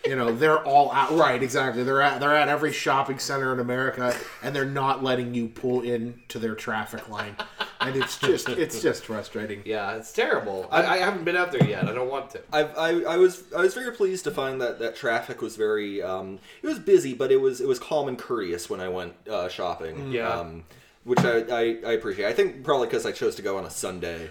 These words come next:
Speaker 1: Yeah.
Speaker 3: Um, people are
Speaker 2: Mm-hmm.
Speaker 3: generally a little more relaxed.
Speaker 1: Sure. Yeah, sure.
Speaker 3: Yeah,
Speaker 1: You
Speaker 3: so.
Speaker 1: get, you get the church crowd on Sunday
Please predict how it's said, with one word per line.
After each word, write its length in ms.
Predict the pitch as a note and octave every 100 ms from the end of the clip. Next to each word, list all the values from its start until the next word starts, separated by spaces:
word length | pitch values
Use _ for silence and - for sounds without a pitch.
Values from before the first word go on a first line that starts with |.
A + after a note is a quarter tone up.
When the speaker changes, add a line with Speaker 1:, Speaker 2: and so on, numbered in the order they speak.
| - -
Speaker 1:
Yeah. 160 | A#2
Speaker 3:
Um, 260 | F2 F2 D#2+
people 200 | G#2+ F#2
are 60 | F2+
Speaker 2:
Mm-hmm. 40 | G2
Speaker 3:
generally 320 | E2+ F2 F2
a 40 | E2
little 200 | E2+ E2+
more 120 | E2+ F2
relaxed. 400 | F2 E2 E2+ D3
Speaker 1:
Sure. 360 | - B2+ A#2 A#2+ - A2+
Yeah, 180 | A2
sure. 380 | G#2 - A2 G#2+ B2+
Speaker 3:
Yeah, 160 | D3 D3
Speaker 1:
You 180 | E3
Speaker 3:
so. 40 | F3
Speaker 1:
get, 180 | E3+ E3+
you 80 |
get 140 | F3 -
the 60 |
church 320 | - C3+ A#2 -
crowd 240 | A2 G#2+
on 140 | G2+ G#2+
Sunday 380 | - G2+ G2